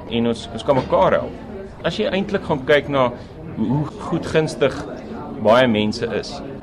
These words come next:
Mense wil nie oorloë hê nie, mense wil nie doodgaan nie, mense wil nie hongersnood hê nie. Maar ons gaan slim planne moet maak om die ekonomie vorentoe te vat.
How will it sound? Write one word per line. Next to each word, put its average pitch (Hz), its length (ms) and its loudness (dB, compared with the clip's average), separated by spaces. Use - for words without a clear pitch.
Mense 170 300 0
wil 131 200 0
nie 160 100 0
oorloë 104 520 4
hê 87 40 -2
nie, 87 100 -2
mense 135 320 -2
wil 120 160 -2
nie 147 120 -2
doodgaan 92 440 -4
nie, 85 100 -4
mense 117 320 -4
wil 123 140 -2
nie 147 180 -2
hongersnood 101 960 0
hê - 140 -8
nie. - 100 -8
Maar 117 100 6
ons 120 140 4
gaan 127 120 -4
slim 156 300 0
planne 131 240 4
moet 110 180 2
maak 95 220 2
om 101 140 -2
die 95 120 0
ekonomie 101 420 0
vorentoe 82 400 -4
te - 80 -10
vat. - 460 -8